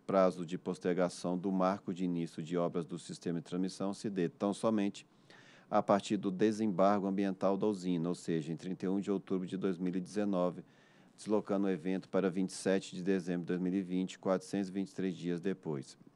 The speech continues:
Apesar de o sistema de transmissão ter características de licenciamento independentes da, dos da central geradora,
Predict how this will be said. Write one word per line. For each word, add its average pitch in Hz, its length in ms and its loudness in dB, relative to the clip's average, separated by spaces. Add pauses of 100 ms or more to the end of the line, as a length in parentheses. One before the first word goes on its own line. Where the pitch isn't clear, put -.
(400)
Apesar 101 320 2
de 101 80 -2
o 98 60 -6
sistema 104 320 -2
de 95 60 -6
transmissão 98 540 0 (520)
ter 101 160 4
características 101 680 2
de 95 60 -4
licenciamento 92 720 -2
independentes 92 600 0
da, 92 240 0 (140)
dos 98 280 0
da 92 160 2
central 87 440 0
geradora, 87 640 0